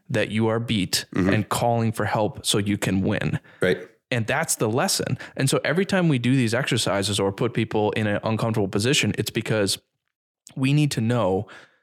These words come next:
Speaker 1: if you're claustrophobic, we need to know that you recognize, "I'm claustrophobic.
Speaker 2: Mm-hmm.
Speaker 1: Okay, I'm feeling claustrophobic. I'm gonna do my box breathing.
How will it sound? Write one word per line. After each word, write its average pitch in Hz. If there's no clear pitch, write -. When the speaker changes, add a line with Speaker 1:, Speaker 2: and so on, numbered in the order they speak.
Speaker 1:
if 101
you're 117
claustrophobic, 123
we 113
need 135
to -
know 113
that 95
you 113
recognize, 98
"I'm 101
claustrophobic. 113
Speaker 2:
Mm-hmm. 95
Speaker 1:
Okay, 110
I'm 101
feeling 135
claustrophobic. 98
I'm 110
gonna 101
do 107
my 110
box 104
breathing. 104